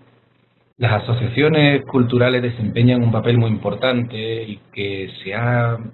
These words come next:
desvirtuado en nuestro país porque, porque hemos valorado tanto lo profesional y empresarial, entre comillas, a costa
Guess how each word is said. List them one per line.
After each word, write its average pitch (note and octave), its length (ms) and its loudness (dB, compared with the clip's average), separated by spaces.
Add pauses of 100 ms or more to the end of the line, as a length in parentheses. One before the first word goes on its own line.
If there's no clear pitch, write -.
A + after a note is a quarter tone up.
(140)
desvirtuado G#2+ 920 -4
en G#2 80 -12
nuestro G#2 260 -14
país A#2 360 0 (500)
porque, G2 800 -10 (160)
porque - 280 -10
hemos A#2+ 180 2
valorado B2 380 4
tanto A#2 440 0
lo F#2+ 220 -12
profesional G2+ 560 -8
y A#2+ 60 4
empresarial, A2+ 580 -2
entre G2 240 -12
comillas, A2+ 520 2 (320)
a G#2 180 -10
costa C3 580 -2